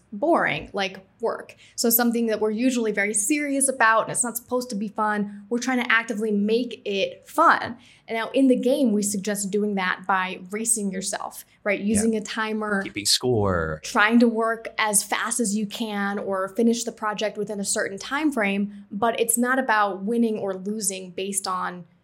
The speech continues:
Speaker 1: that specific cri-, you know what I mean? Like, it's not about, like, did you do it within forty-five minutes? If it was forty-six minutes, you suck. You know,
Speaker 2: Yeah,
Speaker 1: it's
Speaker 2: yeah.
Speaker 1: not, it's not as, like, literal as that. It's more about, hey,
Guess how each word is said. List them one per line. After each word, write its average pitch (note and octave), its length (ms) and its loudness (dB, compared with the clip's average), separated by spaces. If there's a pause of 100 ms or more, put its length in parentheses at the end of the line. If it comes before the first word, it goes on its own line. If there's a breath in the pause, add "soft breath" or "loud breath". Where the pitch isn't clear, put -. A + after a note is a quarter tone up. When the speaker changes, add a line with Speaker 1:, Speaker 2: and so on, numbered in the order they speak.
(140)
Speaker 1:
that G3+ 380 0
specific G#3 500 2
cri-, - 240 -4
you A#3 120 2
know A#3+ 60 6
what B3 100 2
I B3 40 2
mean? B3 220 2
Like, G#3+ 140 0
it's G#3 160 -2
not A#3 160 -2
about, G3+ 400 2
like, F#3 240 -4 (220 soft breath)
did A#3+ 140 2
you G#3 140 0
do G#3+ 220 0
it - 60 2
within G#3 240 0
forty-five G#3 380 -2
minutes? G3 280 -4
If G3 100 -8
it G#3+ 80 -8
was G#3 100 -4
forty-six B3+ 520 2
minutes, G3 260 -2
you G3 80 -8
suck. - 560 4
You B2+ 200 2
know, A#2+ 40 4
Speaker 2:
Yeah, A3 180 6
Speaker 1:
it's G3+ 140 4
Speaker 2:
yeah. B3 80 6
Speaker 1:
not, B3+ 340 2 (140)
it's B3 180 0
not B3 240 2
as, G#3+ 160 0
like, G3+ 200 0
literal G#3+ 520 2
as A#3+ 220 2
that. C4+ 320 2
It's - 140 -4
more B3+ 140 0
about, B3 280 0 (200 loud breath)
hey, - 320 -2